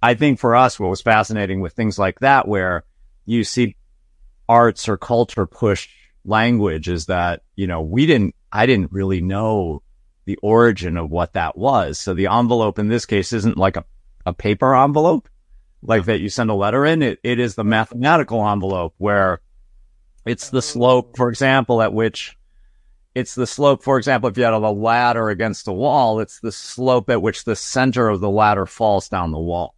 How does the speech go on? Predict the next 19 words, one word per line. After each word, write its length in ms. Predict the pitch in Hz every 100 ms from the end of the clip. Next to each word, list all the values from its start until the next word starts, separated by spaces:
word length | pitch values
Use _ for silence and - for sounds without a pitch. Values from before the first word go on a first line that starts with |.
| _
So 360 | - 113 110 101 - _ _ _ _ -
what 220 | 139 135
they, 180 | 143 135
what 260 | 120 131 - _
a 60 | 123
lot 160 | 127
of 60 | 127
the 80 | 107
pilots 580 | - 175 214 165 - 123
at 140 | 104
that 160 | 101 92
time 300 | - 113 104
were 140 | 95
kind 200 | - 104
of 60 | 90
thinking 420 | 196 247 143 110
were, 500 | 107 110 107 101 95 _ _ _ _ -
"Oh, 520 | 269 208 131 110 95
well, 440 | 127 143 135 123